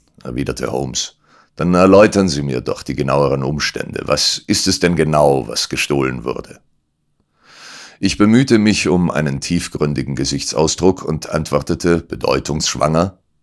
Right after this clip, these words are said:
„Die Harfe von Brian Boru.“ „Ein Musikinstrument?“, vermutete Holmes ungerührt. „Nicht irgendein Musikinstrument, Holmes“,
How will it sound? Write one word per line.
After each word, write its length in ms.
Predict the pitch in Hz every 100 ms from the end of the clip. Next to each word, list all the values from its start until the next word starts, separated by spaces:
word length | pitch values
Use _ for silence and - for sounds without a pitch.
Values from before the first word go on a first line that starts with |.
| _ _ _ _ _ _ _ _ _
„Die 260 | - - -
Harfe 460 | - 80 - 73 -
von 300 | - 57 69
Brian 360 | 69 69 69
Boru.“ 460 | 65 65 62 - - _ _ _ _ _ _ _ _ _ _ _ _ _ _
„Ein 240 | - - 62
Musikinstrument?“, 1200 | 64 67 - 67 - 90 92 - 95 107 165 - _ _
vermutete 680 | - 62 67 65 67 - 60
Holmes 360 | 65 60 -
ungerührt. 640 | - 64 62 60 62 - - _ _ _ _ _ _ _ _
„Nicht 540 | - - - - -
irgendein 600 | - 67 67 - 73 67
Musikinstrument, 1000 | 67 69 - 82 - 69 - 62 62 -
Holmes“, 400 | - - - -